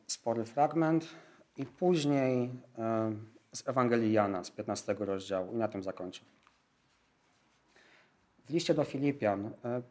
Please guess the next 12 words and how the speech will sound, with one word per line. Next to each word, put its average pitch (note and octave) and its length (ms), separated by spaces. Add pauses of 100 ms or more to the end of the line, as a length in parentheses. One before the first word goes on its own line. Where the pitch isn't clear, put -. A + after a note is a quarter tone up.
(140)
pierwsze G3+ 320
jedenaście C3 500
wersetów F#2 580 (1900)
drugiego C#3 360
rozdziału. G#2 360 (3250)
„Jeśli C#3 280
więc D#3 200
w - 80
Chrystusie D#3+ 840 (100)
jest C3 200
jakaś D#3+ 280
zachęta, C3+ 600